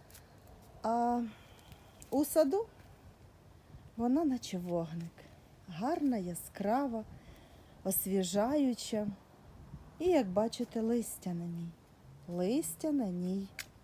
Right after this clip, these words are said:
здорове. Звичайно,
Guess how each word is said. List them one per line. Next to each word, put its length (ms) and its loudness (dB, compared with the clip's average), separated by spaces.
здорове. 800 -2
Звичайно, 480 -2